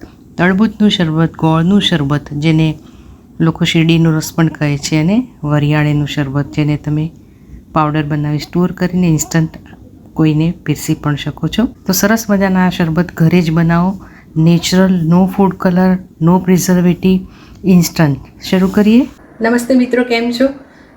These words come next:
માયા દીપક ટ્વેન્ટી ટુ YouTube ચેનલમાં આપ સૌનું સ્વાગત છે. સરસ રીતે મારી સાથે જોડાઈ રહ્યા છો. તમે મને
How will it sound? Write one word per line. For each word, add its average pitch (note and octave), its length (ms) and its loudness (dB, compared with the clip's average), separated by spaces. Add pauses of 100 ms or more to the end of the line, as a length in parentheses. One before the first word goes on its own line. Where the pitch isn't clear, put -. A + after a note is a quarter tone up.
માયા G#3+ 180 0
દીપક A3+ 360 -4
ટ્વેન્ટી F#3+ 320 -4
ટુ G3+ 100 -8
YouTube F3 420 -4
ચેનલમાં E3+ 420 -6
આપ D3+ 140 -10
સૌનું D#3 380 -8
સ્વાગત D3 400 -4
છે. B3 340 -6 (140)
સરસ F#3 380 -2
રીતે E3 220 -4
મારી E3 240 -2
સાથે D3+ 360 -8
જોડાઈ D3+ 340 -4
રહ્યા E3+ 180 -4
છો. - 180 -12
તમે F3+ 240 -4
મને F3+ 380 -4